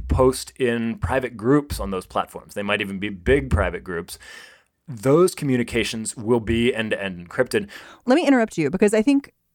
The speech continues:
Speaker 2: I think for an American audience, they may not know what WhatsApp is. WhatsApp is a messaging device also owned by Facebook and very popular internationally.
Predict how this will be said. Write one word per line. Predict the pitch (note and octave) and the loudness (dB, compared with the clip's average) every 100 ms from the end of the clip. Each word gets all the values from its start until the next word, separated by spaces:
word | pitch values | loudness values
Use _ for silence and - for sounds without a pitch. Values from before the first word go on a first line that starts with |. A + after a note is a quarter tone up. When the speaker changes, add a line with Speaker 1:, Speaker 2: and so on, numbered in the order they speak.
| - | -6
Speaker 2:
I | G#3+ | -4
think | - C#4+ C#4+ | 2 2 0
for | - - G#3 G3 | -4 2 4 4
an | |
American | F3 F3 F#3 G3 E3+ D3 C#3+ | 2 2 0 0 0 0 0
audience, | - C#3+ F3 G#3+ - | -2 -2 -2 -2 0
they | F#3+ | 2
may | G#3 | 4
not | A3+ F3+ | 2 2
know | E3+ | 0
what | D#3+ - | -2 -2
WhatsApp | C#3 - C#3+ - | -6 -2 -4 -4
is. | C3+ C3+ F3 A3 - _ - _ - | -4 -2 -4 -6 -16 _ -20 _ 0
WhatsApp | G#3 C4 C#4+ | 2 2 4
is | G#3+ | 4
a | F#3+ | 2
messaging | E3+ F3 A3+ - F#3 E3 D3+ C#3 - _ _ | 2 2 2 0 -2 0 0 -2 -6 _ _
device | F3 D#3+ C3 A#2 C#3 - - | -4 0 2 0 -4 -8 -2
also | F#3 G#3 - F#3+ E3+ D#3+ D3+ - _ _ - | 2 2 4 4 4 2 -2 -8 _ _ -2
owned | F3+ F3+ | 0 2
by | C#3 | 0
Facebook | C#3 C3 - B2 G#2 - - - - _ - | -2 -4 -6 -6 -6 -8 -20 -20 -20 _ -4
and | D#3+ | -2
very | D#3+ G3 G#3 | 2 2 2
popular | F#3+ D#3+ E3+ D3+ C#3 | 2 -2 0 0 0
internationally. | - D3+ C#3+ B2 A#2 - A#2 G#2+ G2 C#3+ | -2 -4 -4 -2 -4 -6 -8 -8 -8 -10